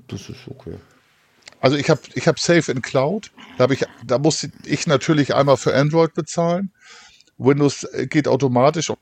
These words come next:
Speaker 2: Apple, aber ich glaub fünf Euro.
Speaker 1: Ist ja
Speaker 2: Den
Speaker 1: egal.
Speaker 2: benutze ich seit Jahren. Ja, ist auch egal. Aber
Speaker 1: Ist
Speaker 2: es
Speaker 1: egal.
Speaker 2: teuer.
Speaker 1: Auf jeden Fall, äh, Karte da geklickt, kam per E-Mail, wunderbar, konnte ich auf mein, äh, auf mein Apple-Konto überladen,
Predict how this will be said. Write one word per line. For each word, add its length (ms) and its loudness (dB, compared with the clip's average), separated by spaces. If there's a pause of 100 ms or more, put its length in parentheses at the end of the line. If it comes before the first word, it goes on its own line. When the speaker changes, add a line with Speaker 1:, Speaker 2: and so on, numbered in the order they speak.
(200)
Speaker 2:
Apple, 360 0
aber 360 2 (180)
ich 140 -12
glaub 180 -4
fünf 240 -2
Euro. 340 -6 (2000)
Speaker 1:
Ist 180 2
ja 80 4
Speaker 2:
Den 100 2
Speaker 1:
egal. 140 2
Speaker 2:
benutze 180 0
ich 80 -6
seit 160 0
Jahren. 440 0 (120)
Ja, 160 6
ist 200 -2
auch 120 -8
egal. 240 -14 (100)
Aber 160 4
Speaker 1:
Ist 100 2
Speaker 2:
es 60 8
Speaker 1:
egal. 240 6
Speaker 2:
teuer. 80 4
Speaker 1:
Auf 140 2
jeden 160 6
Fall, 720 2
äh, 60 -20 (880)
Karte 300 0
da 100 4
geklickt, 400 -2
kam 180 0
per 120 -2
E-Mail, 520 2
wunderbar, 520 0
konnte 180 0
ich 80 -2
auf 140 0
mein, 160 0
äh, 40 -2
auf 360 -2
mein 100 0
Apple-Konto 880 2
überladen, 640 2